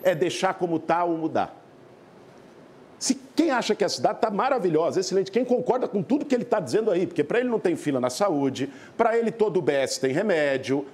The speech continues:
não é? Pra ele tá tudo nas mil maravilhas, pra ele a prefeitura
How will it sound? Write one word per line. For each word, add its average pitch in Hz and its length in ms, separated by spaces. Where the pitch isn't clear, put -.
não 156 100
é? 185 160
Pra 226 180
ele 302 160
tá - 200
tudo 320 260
nas 220 220
mil 170 120
maravilhas, 175 920
pra 220 180
ele 233 160
a 220 60
prefeitura 185 680